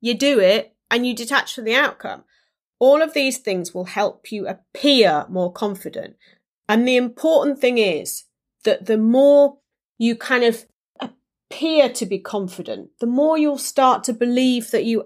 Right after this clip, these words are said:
actually are. It's not fake it till you make it. I'm not saying that,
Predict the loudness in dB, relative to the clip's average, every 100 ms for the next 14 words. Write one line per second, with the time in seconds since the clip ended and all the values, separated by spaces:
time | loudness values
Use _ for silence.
0 | 0 -2 -4 -14 -6 -4 -4 -8 0 2
1 | 4 2 -4 -14 _ _ _ _ _ _
2 | _ -6 -6 0 2 4 4 4 2 -4
3 | _ _ -2 0 0 -4 -6 -4 -4 -8
4 | -10 -12 -14 -16 _ -2 -2 0 0 2
5 | 0 -2 -8 -10 -10